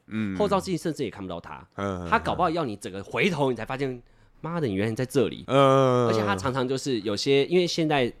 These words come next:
Speaker 2: 电子，那个叫什么，电动车流行了，
Speaker 1: 对。
Speaker 2: 很多没声音。
Speaker 1: 没有声音。哦，干，我真的超怕电动车的。
Speaker 2: 真的，完全没声音。
Speaker 1: 傻眼。
Speaker 2: 所以在转弯的时候，这个真的是很危险。
Speaker 1: 嗯。
Speaker 2: 还有一个就是我们在停红灯的时候，
Speaker 1: 嗯。
Speaker 2: 我之前就被撞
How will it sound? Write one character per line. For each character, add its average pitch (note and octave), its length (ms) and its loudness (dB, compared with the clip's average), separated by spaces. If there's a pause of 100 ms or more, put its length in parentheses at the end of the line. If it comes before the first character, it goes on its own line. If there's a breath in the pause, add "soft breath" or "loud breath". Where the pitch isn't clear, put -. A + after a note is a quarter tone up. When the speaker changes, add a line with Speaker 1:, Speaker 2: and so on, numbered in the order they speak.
(160)
Speaker 2:
电 B2+ 280 4
子， E2 240 -10
那 A#2+ 80 -2
个 A#2+ 80 -4
叫 A2+ 80 -6
什 F#2+ 40 -6
么， D#2+ 120 -6
电 D#3 200 2
动 A#2+ 200 -2
车 G#2+ 180 -2
流 F2+ 180 -4
行 B1+ 200 -10
了， A#1 160 -12 (100)
Speaker 1:
对。 E2 320 4
Speaker 2:
很 F2+ 100 -6
多 G#2 120 -4
没 G2 120 -2
声 - 160 -14
音。 C#2+ 60 -12
Speaker 1:
没 G2+ 80 0
有 A2 100 4
声 - 140 -6
音。 - 80 -8
哦， C3+ 180 -2
干， C3 220 -2
我 D3 100 2
真 G#3 200 8
的 F#3+ 60 6
超 F3+ 200 8
怕 F#3+ 160 10
电 F#3 120 6
动 F3+ 180 6
车 D3 180 4
的。 B2 160 6
Speaker 2:
真 F3+ 160 -2
的， C3 100 -6 (120)
完 C3+ 120 -2
全 E3 160 -2
没 A#2+ 120 0
声 A#2+ 120 -2
音。 A2+ 80 6
Speaker 1:
傻 B2+ 140 8
眼。 B2+ 300 8
Speaker 2:
所 B3 120 -2
以 B3 40 -2
在 A3+ 120 0
转 G#2 140 -4
弯 D3 100 0
的 D#3 60 0
时 D3 80 -4
候， C#3+ 140 -4
这 G#3+ 160 -2
个 C#3+ 160 -4
真 E3 180 -2
的 D3 80 -2
是 C3+ 140 -6
很 F#2+ 220 -10
危 D#2+ 140 -10
险。 D2+ 260 -10
Speaker 1:
嗯。 G#2 420 4
Speaker 2:
还 F2 100 4
有 E3 100 0
一 D#3+ 60 -2
个 D3 140 -2
就 D3 160 2
是 C#3 340 2
我 G2+ 80 -4
们 A2 80 0
在 C#3+ 140 2
停 G2+ 220 -6
红 F#2 200 -4
灯 G2 160 0
的 F#2 100 -4
时 E2 140 -8
候， D#2 220 -6
Speaker 1:
嗯。 G#2+ 240 2
Speaker 2:
我 G2 40 0
之 A#2 120 2
前 B2+ 40 2
就 A#2 80 2
被 G#2+ 120 0
撞 E2 260 -4